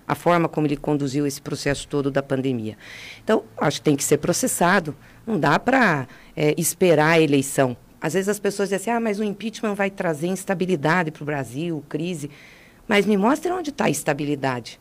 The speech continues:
aonde nós não temos crise. Quer dizer, ele é o foco da instabilidade e da crise. Se ele continuar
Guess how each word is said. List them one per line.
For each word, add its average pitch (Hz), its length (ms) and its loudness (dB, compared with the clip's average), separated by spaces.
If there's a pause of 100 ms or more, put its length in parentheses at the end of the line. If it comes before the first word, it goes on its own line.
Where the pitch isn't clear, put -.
(220)
aonde 165 280 -2
nós 160 200 0
não 156 100 0
temos 151 340 0
crise. 131 440 -4 (360)
Quer 208 60 -10
dizer, 175 240 0
ele 220 220 4
é 359 40 0
o 370 40 -2
foco 247 420 0
da 233 100 -2
instabilidade 143 720 -2
e 135 40 -2
da 139 120 0
crise. 135 340 -4
Se - 120 -4
ele 254 140 0
continuar 202 680 -2